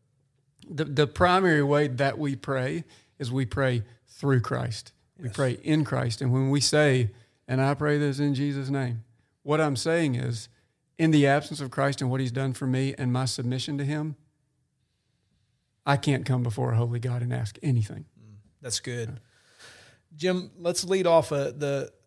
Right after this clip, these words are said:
Speaker 2: the last, our, our last little segment before we rapid fire and close up, effective prayer, 'cause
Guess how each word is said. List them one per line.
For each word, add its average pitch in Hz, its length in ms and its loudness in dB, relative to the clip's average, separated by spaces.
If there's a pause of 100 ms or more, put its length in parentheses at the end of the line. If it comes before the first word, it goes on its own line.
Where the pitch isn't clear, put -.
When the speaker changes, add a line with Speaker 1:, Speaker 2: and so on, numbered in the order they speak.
(240)
Speaker 2:
the 135 100 -10
last, 143 600 -2 (220)
our, 127 140 -12
our 139 140 -6
last 139 320 -2
little 139 280 -8 (100)
segment 127 520 -6
before 127 320 -12
we 127 300 -10
rapid 131 440 -8
fire 127 340 -6
and 117 120 -10
close 117 360 -8
up, 110 240 -10
effective - 560 -8
prayer, 110 280 -10
'cause 117 260 -14